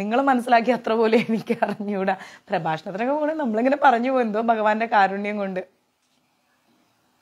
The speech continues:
ഹിന്ദു മതം എന്ന് പറഞ്ഞാൽ ഞാൻ ഹിന്ദു ഒരു മതമായിട്ട് കാണുന്നില്ല, ഒരു സംസ്കാരമായിട്ടേ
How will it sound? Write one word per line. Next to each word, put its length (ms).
ഹിന്ദു 520
മതം 300
എന്ന് 140
പറഞ്ഞാൽ 360
ഞാൻ 180
ഹിന്ദു 260
ഒരു 180
മതമായിട്ട് 520
കാണുന്നില്ല, 600
ഒരു 60
സംസ്കാരമായിട്ടേ 840